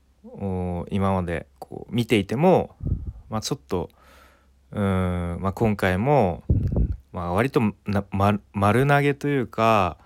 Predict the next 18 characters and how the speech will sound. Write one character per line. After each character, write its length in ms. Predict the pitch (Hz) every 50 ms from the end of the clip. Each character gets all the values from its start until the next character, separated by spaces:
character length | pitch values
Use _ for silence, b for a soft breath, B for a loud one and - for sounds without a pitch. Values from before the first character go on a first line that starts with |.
| b b b b b b b b _
そ 200 | - - - 147
う 20 | 147
い 60 | 143
う 40 | 135
感 160 | - 147 143
じ 120 | 135 135
で 100 | 135 131
来 120 | - - 147
る 120 | 117 98
そ 180 | - - 87 85
う 40 |
な 100 | 78 71
ん 60 | 73 73
で 20 |
す 80 | - -
ね。 240 | 117 135 151 156 - _ _ _ _ _ _ _ _ _ _ _ _ _ _ _ _ -
う 40 | 117
ん。 280 | 101 92 87 - -